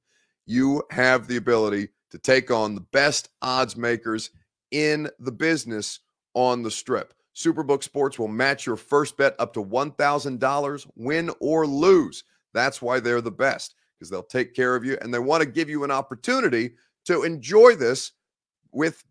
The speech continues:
basically no stakes. No fancy computer algorithms, no guys from across the pond setting lines for American sports. Just the best team of odds makers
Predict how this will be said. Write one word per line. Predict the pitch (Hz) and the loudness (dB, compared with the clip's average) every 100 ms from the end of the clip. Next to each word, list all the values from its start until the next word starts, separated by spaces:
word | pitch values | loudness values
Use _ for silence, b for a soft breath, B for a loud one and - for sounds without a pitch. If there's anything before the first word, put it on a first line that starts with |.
| _ _ _ | _ _ _
basically | 196 202 - 185 156 147 | 2 2 2 0 0 0
no | 139 131 | 0 0
stakes. | - 135 101 - - _ _ | -2 -2 -2 -6 -18 _ _
No | 123 151 | -2 2
fancy | 143 160 165 | 2 0 -2
computer | 151 127 156 151 | -10 -6 -4 -2
algorithms, | 131 143 143 147 139 135 | 0 0 0 -2 -4 -6
no | 127 | -8
guys | 123 123 135 139 | -4 -2 -2 -4
from | 135 | -10
across | 127 139 131 - | -6 -4 -4 -6
the | |
pond | 113 123 120 123 | -8 -6 -4 -6
setting | - 160 139 | -10 -8 -6
lines | 135 151 151 135 _ _ _ | -2 -2 -4 -10 _ _ _
for | 156 165 | -6 -6
American | 123 127 151 147 135 107 | -6 -4 -4 -4 -6 -12
sports. | - - 156 156 - _ _ - | -12 -10 -10 -10 -16 _ _ -4
Just | 156 - | -2 -2
the | 113 | -4
best | 113 113 - | -6 -6 -6
team | 110 | -8
of | 92 | -2
odds | 104 98 - | 0 0 -2
makers | 98 95 | -8 -8